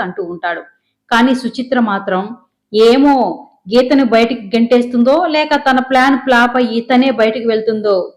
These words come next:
చూద్దాం" అని అంటూ ఉంటుంది. ఇక సిద్ధాంత్ గారు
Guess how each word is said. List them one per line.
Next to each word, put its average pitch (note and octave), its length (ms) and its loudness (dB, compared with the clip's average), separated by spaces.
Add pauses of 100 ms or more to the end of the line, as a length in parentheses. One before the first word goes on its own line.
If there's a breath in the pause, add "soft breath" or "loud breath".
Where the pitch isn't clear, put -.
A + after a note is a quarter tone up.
చూద్దాం" G#3+ 540 -2
అని C4+ 180 4
అంటూ F#3+ 240 -4
ఉంటుంది. E3+ 520 -8 (640)
ఇక F4+ 280 2
సిద్ధాంత్ F#4 580 2
గారు D4 520 4